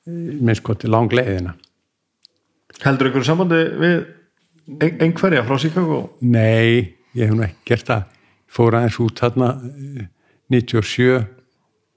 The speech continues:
Speaker 1: þegar Sigurlína var að verja, þegar hún var í doktorsritgerðina, þá hitti ég á hún sem aftur. Það var svo smágætt, þetta voru, en það var mikið,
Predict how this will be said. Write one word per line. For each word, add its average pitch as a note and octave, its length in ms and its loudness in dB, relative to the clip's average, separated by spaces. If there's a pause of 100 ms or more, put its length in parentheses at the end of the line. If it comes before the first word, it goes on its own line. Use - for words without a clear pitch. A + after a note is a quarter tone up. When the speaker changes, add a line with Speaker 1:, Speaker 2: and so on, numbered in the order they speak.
(220)
Speaker 1:
þegar A2 240 -2
Sigurlína A#2 460 2
var A2 160 0
að B2 80 2
verja, C3+ 320 0 (560)
þegar A#2 100 0
hún A2+ 80 2
var A#2+ 160 2
í A2+ 80 0
doktorsritgerðina, C3 800 -4 (460)
þá - 60 -6 (100)
hitti A#2+ 320 2
ég - 20 4
á B2 80 0
hún A#2+ 160 0
sem A#2+ 160 -2
aftur. B2+ 320 -4 (800)
Það B2+ 80 -10
var G#2 100 -8
svo A2 140 -4
smágætt, A#2 420 -2
þetta A#2+ 240 2
voru, A#2 200 4 (760)
en D#3 240 4
það C3 220 2
var C3+ 100 2
mikið, C3+ 480 2